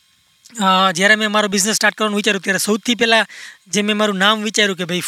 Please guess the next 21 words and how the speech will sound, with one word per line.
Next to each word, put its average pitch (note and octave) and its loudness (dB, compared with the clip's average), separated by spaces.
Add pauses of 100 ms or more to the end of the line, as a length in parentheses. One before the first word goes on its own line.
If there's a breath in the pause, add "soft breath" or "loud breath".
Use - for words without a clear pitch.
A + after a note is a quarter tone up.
Food A3+ 4
on A3+ -2
ટી A3 -2
વી G3 -2
નેટવર્ક F#3 -4 (480 loud breath)
અને F#3 -4
Food A3+ 0
on A3+ -4
ટી A3+ -4
વી A3+ -2
ઇન્ડિયા A3 0
પ્રાઇવેટ G#3+ 0
લિમિટેડ, F#3 -2 (420 loud breath)
તો G#3+ -2
એ G3 0
બંને G#3 0
વસ્તુનું A3 -2
રજિસ્ટ્રેશન F#3+ 0
કરાવી G#3 0
લીધું G3+ 0
મેં, G3+ 0